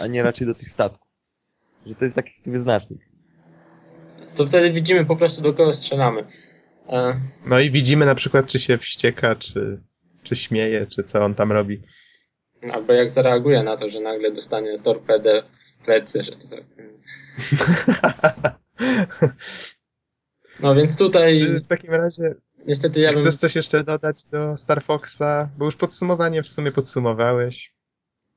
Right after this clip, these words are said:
Speaker 2: No nie, takie jeszcze ostatnie zdanie, tak? Jeżeli szukacie, e, fajnego w sumie gameplayu, raczej relaksującego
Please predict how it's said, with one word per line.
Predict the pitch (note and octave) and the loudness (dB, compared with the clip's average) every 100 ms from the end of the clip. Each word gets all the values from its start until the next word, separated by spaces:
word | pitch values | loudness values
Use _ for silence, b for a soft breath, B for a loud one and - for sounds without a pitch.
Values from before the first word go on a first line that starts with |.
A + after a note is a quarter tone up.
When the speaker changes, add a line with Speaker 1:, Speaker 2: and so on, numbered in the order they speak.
| _ _ - - | _ _ -20 -18
Speaker 2:
No | - | -6
nie, | G3 C3 B2+ - - - - _ - | 0 0 0 -8 -18 -20 -20 _ -8
takie | - - | -2 2
jeszcze | A#3+ - E3+ D#3 - | 2 4 4 4 2
ostatnie | C3 D3 C3+ C3+ | -2 -2 0 0
zdanie, | C3+ C3 B2 | 2 0 0
tak? | A#2 B2 B2+ | 0 -2 0
Jeżeli | C#3 C#3 C#3 | 0 0 0
szukacie, | C#3 C#3+ C3+ C3+ C3 C3 B B _ - | 0 -2 2 2 2 0 B B _ -10
e, | A#2+ A#2+ A#2+ | -4 -2 -2
fajnego | - G#3 G#3+ G#3+ E3 C#3+ | -4 -2 0 2 2 0
w | |
sumie | C3+ C3+ C3+ | 0 0 2
gameplayu, | C3 B2+ C3+ C#3+ C#3+ C#3 C3 B2+ - - | 0 0 0 2 4 4 2 -4 -8 -2
raczej | D#3+ E3 D3+ C#3 | 0 2 0 0
relaksującego | C3+ C3 C3 - B2+ A#2+ C3 C3+ C3+ C3+ | 2 0 -2 -4 -4 0 2 4 6 4